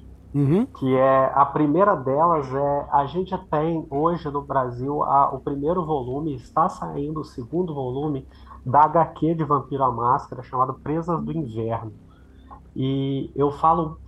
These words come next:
Speaker 2: muito dessa H Q porque ela é uma ótima história introdutória de vampiro. Você tem ali muitos dos elementos clássicos do cenário são conduzidos ali. Então, poxa,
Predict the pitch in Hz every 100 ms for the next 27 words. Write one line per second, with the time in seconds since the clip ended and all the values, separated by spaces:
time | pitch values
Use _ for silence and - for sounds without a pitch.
0 | - 139 160 214 180 160 156 143 139 -
1 | 165 - 160 - 160 - - 151 156 170
2 | 165 165 175 170 - - - - 175 -
3 | - 196 190 - - 151 156 160 151 156
4 | 147 - 143 139 135 131 143 135 104 98
5 | 101 - - - - - - - - 113
6 | 131 123 - - 135 139 143 - 151 151
7 | 139 151 143 - - 135 147 175 233 226
8 | 190 151 160 151 156 147 131 143 143 139
9 | - - 135 147 165 - 131 - 117 123
10 | - 117 120 135 156 131 - 143 143 147
11 | 147 139 143 139 147 135 123 123 151 202
12 | 208 -